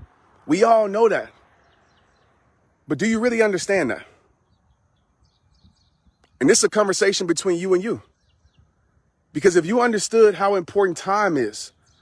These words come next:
time is the greatest thing in the world. Because time is something that you can't get back.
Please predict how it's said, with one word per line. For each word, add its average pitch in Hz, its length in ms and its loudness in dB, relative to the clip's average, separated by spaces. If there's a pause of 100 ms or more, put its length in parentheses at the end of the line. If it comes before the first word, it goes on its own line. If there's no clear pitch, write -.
(380)
time 254 340 2
is 214 120 -2
the 180 80 2
greatest 208 400 0
thing 220 120 -2
in 208 100 -2
the 185 60 -2
world. 302 400 -6 (1160)
Because 175 220 2
time 262 300 0
is 214 80 -2
something 233 180 0
that 202 160 -2
you 208 100 -6
can't 233 300 -2
get 196 160 2
back. 240 400 -6